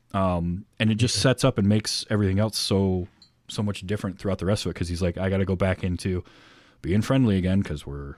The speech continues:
Speaker 1: we're, he's still here and he won't leave," and, like, trying to get him to leave town,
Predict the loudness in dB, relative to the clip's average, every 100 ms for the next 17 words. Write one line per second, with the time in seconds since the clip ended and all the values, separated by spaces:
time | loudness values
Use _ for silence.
0 | -16 -14 -14 -16 -16 -10 -8 -6 0 2
1 | 4 4 4 2 0 0 0 0 -2 -2
2 | 0 2 2 0 0 0 -2 -2 -6 -4
3 | -4